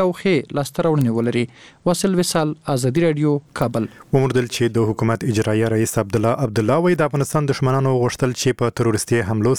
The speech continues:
Speaker 2: سره د جنیوا کنفرانس ناکام وښیي، خو بریالي نه سول. د سیاسي چارو ځینې تحلیلګران هم د افغان حکومت د اجرایه رئیس له دغو څرګندونو سره هم نظره دي. دوی د افغانستان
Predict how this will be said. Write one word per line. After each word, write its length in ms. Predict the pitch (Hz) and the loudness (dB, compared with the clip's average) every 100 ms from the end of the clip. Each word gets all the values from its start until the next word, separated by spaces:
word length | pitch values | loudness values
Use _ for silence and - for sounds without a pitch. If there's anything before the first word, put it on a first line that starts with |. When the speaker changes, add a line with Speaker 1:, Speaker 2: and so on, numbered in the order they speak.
| - | 0
Speaker 2:
سره 180 | 123 117 | -2 0
د 100 | 104 | 0
جنیوا 260 | 107 107 113 | 0 0 -2
کنفرانس 600 | - 110 - 113 107 - | -2 -4 -2 -2 -2 -2
ناکام 480 | 107 104 139 143 104 | -2 0 0 0 -2
وښیي، 300 | 107 113 104 | -2 -2 -2
خو 240 | - 143 143 - - - - | 0 0 0 -6 -16 -12 -2
بریالي 420 | 107 104 107 113 | 0 2 0 0
نه 180 | 139 110 | 2 0
سول. 260 | 98 113 120 - - - 135 | 0 0 -2 -4 -12 -6 0
د 160 | 151 | 2
سیاسي 460 | 156 160 151 - 165 | 2 0 0 0 0
چارو 260 | - 156 | 2 0
ځینې 260 | 143 139 143 135 | 2 2 0 2
تحلیلګران 500 | 127 127 123 135 117 | 0 2 0 0 0
هم 100 | 143 123 | 0 2
د 20 | |
افغان 320 | 110 104 117 | 0 0 0
حکومت 340 | 110 - 117 | 0 0 0
د 160 | 113 123 | 0 -2
اجرایه 360 | 107 110 107 113 | -2 -2 0 2
رئیس 300 | 110 147 147 | 0 0 0
له 80 | 127 | 2
دغو 160 | 135 135 | 0 0
څرګندونو 540 | - 113 113 110 147 143 | -2 0 0 2 2 0
سره 140 | - 98 | 0 -2
هم 120 | 107 104 | 0 -2
نظره 260 | 95 101 98 | -2 -2 0
دي. 80 | 117 - - - - - | -2 -4 -10 -8 -4 0
دوی 120 | 160 | 2
د 60 | |
افغانستان 400 | 139 127 127 135 | 2 0 -2 -2